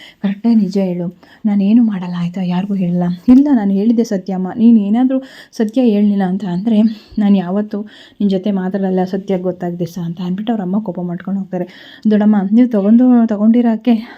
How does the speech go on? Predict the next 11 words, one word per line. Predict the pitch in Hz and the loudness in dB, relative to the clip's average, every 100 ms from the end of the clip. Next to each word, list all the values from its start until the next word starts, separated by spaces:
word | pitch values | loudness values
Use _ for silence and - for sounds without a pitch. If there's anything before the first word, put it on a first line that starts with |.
| - 202 | -8 -4
ನಿರ್ಧಾರ | 196 214 208 | -2 -2 -2
ಸರಿನೋ | 196 190 190 196 | -2 0 0 0
ತಪ್ಪೋ | 190 180 190 196 | -4 -6 -6 -6
ಗೊತ್ತಿಲ್ಲ, | 190 175 180 175 - - - - 190 | -6 -8 -8 -8 -10 -20 -20 -10 -4
ಆದರೆ | 185 202 196 202 - _ _ | -2 0 -2 -4 -10 _ _
ಮುಂದೊಂದು | 214 226 247 254 | 2 4 4 6
ದಿನ | 240 233 240 240 190 | 4 4 0 -2 -6
ಆ | |
ಪ್ರೇಮನ | 196 208 220 240 | -4 0 4 4
ಕಥೆನ | 226 202 214 196 214 214 - _ _ | 4 0 2 2 0 -4 -16 _ _
ನಾನು | 208 208 | -2 0